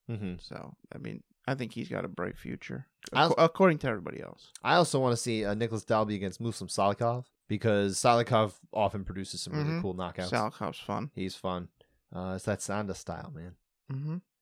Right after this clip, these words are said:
Speaker 1: Sometimes it doesn't work, right? Sometimes it's, it, it depends on the matchup, but I think very frequently we get some fun stuff out of him. So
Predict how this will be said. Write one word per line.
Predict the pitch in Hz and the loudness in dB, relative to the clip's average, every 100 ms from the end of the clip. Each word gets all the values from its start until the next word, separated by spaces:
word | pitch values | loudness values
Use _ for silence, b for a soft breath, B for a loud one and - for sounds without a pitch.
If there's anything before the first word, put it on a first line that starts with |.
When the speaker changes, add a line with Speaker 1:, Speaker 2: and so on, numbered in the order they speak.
| _ | _
Speaker 1:
Sometimes | - 196 226 233 202 | 4 10 12 12 10
it | 165 | 12
doesn't | 185 156 135 | 10 12 6
work, | 113 135 - | 2 0 0
right? | 101 117 | 4 4
Sometimes | 120 127 135 127 113 | 2 2 4 4 2
it's, | 110 113 | -4 0
it, | 110 | 0
it | 104 101 | -2 -6
depends | - 143 127 | -4 -2 0
on | 113 | 0
the | 98 | 0
matchup, | 101 90 87 - | 0 0 -4 -2
but | 90 | -2
I | |
think | 87 101 | -2 -2
very | - 110 | 4 4
frequently | 95 117 101 101 90 | 4 -4 -4 -8 -6
we | 92 | -6
get | 92 | -6
some | - 85 | -8 -6
fun | 87 80 | -8 -8
stuff | - 73 - | -8 -8 -8
out | - | -14
of | - | -18
him. | - | -20
So | - - | -14 -14